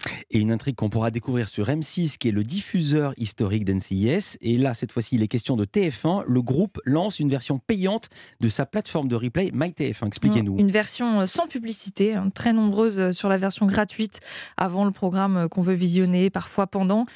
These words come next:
Speaker 2: Ce sera un nouveau service baptisé, euh, My T F un Max qui coûtera, euh, deux euros quatre-vingt-dix-neuf par mois la première année, puis trois quatre-vingt-dix-neuf. Aucune date de lancement, euh, officielle pour l'instant n'a été annoncée. Et très important, la version gratuite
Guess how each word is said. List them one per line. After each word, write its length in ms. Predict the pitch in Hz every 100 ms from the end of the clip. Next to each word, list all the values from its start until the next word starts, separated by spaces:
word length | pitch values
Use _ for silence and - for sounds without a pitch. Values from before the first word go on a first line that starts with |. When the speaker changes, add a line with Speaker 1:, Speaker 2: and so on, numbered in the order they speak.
| - - -
Speaker 2:
Ce 100 | -
sera 180 | -
un 120 | 220 208
nouveau 260 | 262 269
service 500 | 269 247 202 208 -
baptisé, 540 | 196 190 196 180 214 185
euh, 60 |
My 220 | 180 220 214
T 180 | 233 196
F 120 | -
un 80 | 190
Max 320 | 208 277 -
qui 80 | -
coûtera, 480 | 190 - 220 208
euh, 40 | 180
deux 240 | 175 254
euros 180 | 233 226
quatre-vingt-dix-neuf 640 | 214 202 - 190 180 185 -
par 200 | 180 175
mois 280 | 202 285 302
la 120 | 220
première 340 | - 190 190
année, 220 | 180 196
puis 140 | 226 -
trois 240 | - 233
quatre-vingt-dix-neuf. 760 | 226 196 196 180 170 170 214 240 - - -
Aucune 280 | - 214 233
date 180 | 208 208
de 100 | 185
lancement, 480 | 185 180 - 196 180
euh, 40 |
officielle 500 | 175 180 202 - 214
pour 160 | 190 190
l'instant 340 | 185 185 -
n'a 100 | 190
été 200 | 170 170
annoncée. 440 | 175 175 180 - - - - - -
Et 80 | 180
très 220 | - 202
important, 360 | 175 175 240
la 100 | 233 175
version 280 | 180 - 180
gratuite 560 | 165 185 - 208 -